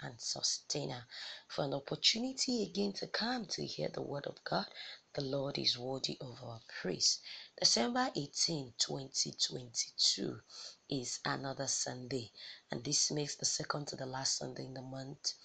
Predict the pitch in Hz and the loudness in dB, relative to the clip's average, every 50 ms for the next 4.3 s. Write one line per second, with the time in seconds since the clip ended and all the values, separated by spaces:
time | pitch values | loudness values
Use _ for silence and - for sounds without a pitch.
0 | - - - _ _ - 139 - - 147 - - - 147 156 196 202 220 226 240 | -20 -20 -20 _ _ -8 -8 -6 -2 0 0 4 4 4 4 6 6 6 4 4
1 | - - - - - - 143 135 131 127 123 123 123 120 123 127 135 135 123 117 | 0 -10 -16 -16 -8 -6 -4 -2 -2 -2 -4 -4 -4 -4 -4 -4 -4 -2 -2 0
2 | - - - 139 127 127 123 - - - - - - - 131 123 120 117 - - | 0 0 0 0 -4 -4 -2 -2 -2 -2 2 0 0 0 0 -4 -6 2 8 8
3 | - 143 - - - - - - 247 277 277 160 - - - - 156 143 143 147 | 8 8 8 -2 4 8 8 8 10 8 6 4 2 -2 2 4 4 4 4 2
4 | 160 160 151 165 185 165 | 2 0 0 -2 -4 -4